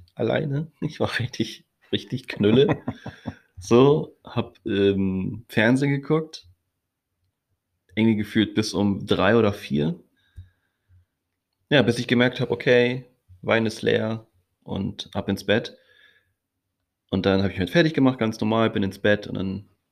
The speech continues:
Speaker 1: dachte ich mir so, „Jo, okay, alles klar, das geht nicht.“ Und dann hab ich halt ein Bein, ein Bein, ähm,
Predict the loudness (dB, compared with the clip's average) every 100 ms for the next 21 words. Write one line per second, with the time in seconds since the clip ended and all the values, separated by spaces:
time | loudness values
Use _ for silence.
0 | _ -12 -12 -12 -12 -10 -10 -12 -14 _
1 | _ _ _ -12 -10 -8 -6 -4 -4 -6
2 | -10 -2 -2 0 -2 -2 0 -2 -2 -4
3 | -6 0 2 2 -2 2 2 4 0 2
4 | 0 0 -10 _ 4 4 2 -10 -12 -12
5 | -4 0 2 4 4 2 2 2 2 0
6 | -2 -4 -8 _ _ _ -20 _ _ _
7 | _ _ _ _ 0 4 4 6 6 6
8 | 4 2 -2 -2 -4 -8 -10 -16